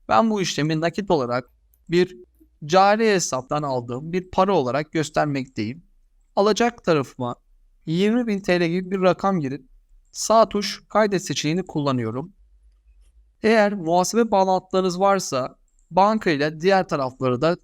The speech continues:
çalıştırmaktadır. Gördüğünüz gibi şu an bir banka işlem fişi girmiş bulunmaktayım. Eğer bu işlem dövizli bir işlem olsaydı dövizli tikini tıklayıp hangi döviz biriminden seçtiğimi ve döviz borcunu işleyecektim.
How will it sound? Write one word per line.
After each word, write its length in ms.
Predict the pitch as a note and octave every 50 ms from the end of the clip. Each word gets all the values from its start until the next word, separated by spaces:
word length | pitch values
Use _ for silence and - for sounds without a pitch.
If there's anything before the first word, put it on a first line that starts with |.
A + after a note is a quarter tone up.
| _ _ _
çalıştırmaktadır. 1000 | - - D3+ D3 C#3+ - - C#3 B2+ C3 B2 A#2 - _ - - - C3 D3+ - - _ _ _ _ _ _ _ _ _ _ _ _ _ _ _ _ _ _ _ _ _ _ _ _ _ _ _ -
Gördüğünüz 440 | A#3+ A#3+ A#3+ A#3 A3+ A3 G#3+ F#3+ D#3+
gibi 160 | D#3 D#3+ E3+
şu 200 | - - - G#3
an 220 | G3 F#3+ F#3+ F#3+
bir 220 | F#3+ G3+ G3+ G#3 G3+ - _ -
banka 400 | D3+ D#3+ F#3 G3+ G3+ G3+ - F#3+
işlem 340 | F3+ - - F#3+ F#3+ F3
fişi 260 | - - - G3 F#3+ D#3+
girmiş 400 | E3+ E3+ F3 F3+ F3 - - -
bulunmaktayım. 720 | C3+ C3 B2+ A#2+ A2 G#2+ G#2+ - _ - A2 G#2+ B2 E3+ - - - _ _ _ _ _ _ _ _
Eğer 300 | - G3+ G#3+ A3 A3+ G#3+
bu 100 | G#3+ A#3
işlem 360 | A#3 G3+ - - A#3 A3 G3+
dövizli 360 | E3+ F3+ G3 G#3 - A3+ A#3+ A3
bir 80 | G#3+
işlem 320 | G#3 F#3 G3 - G#3 G3+ G3
olsaydı 640 | F#3+ F#3+ F3+ - - G#3+ G#3 F3 C3+ B2+ A#2+ B2+ - - _ _ _ _ _ _ _ _ _ _ - C#3
dövizli 460 | B2+ E3 F#3+ G#3 A3 G#3 G3+ G#3 B3+ -
tikini 340 | - - - E3 D3+ C#3
tıklayıp 460 | C#3+ - F#3 F3 - D#3 C3+ C3 D3+ - - - _ _ _ _
hangi 380 | _ - A3+ C4 C4 A#3+ G#3 F3
döviz 280 | F3 E3+ F3+ E3+ D#3
biriminden 460 | C#3+ C3+ B2+ B2+ B2+ B2 A#2 A2+ A2
seçtiğimi 800 | A2 - - - D#3+ E3 - - - F#3+ F#3+ G3 G3 G3+ G3 - G3
ve 180 | G#3 G3+ G3
döviz 300 | F3 G3+ G#3+ A#3+ A#3 G#3
borcunu 380 | F3+ F3 D#3 C#3+ C3+ C#3+ F3 G3+
işleyecektim. 800 | F#3+ E3 - - F3 E3+ D3+ D#3 D3+ B2+ - - - C3+ E3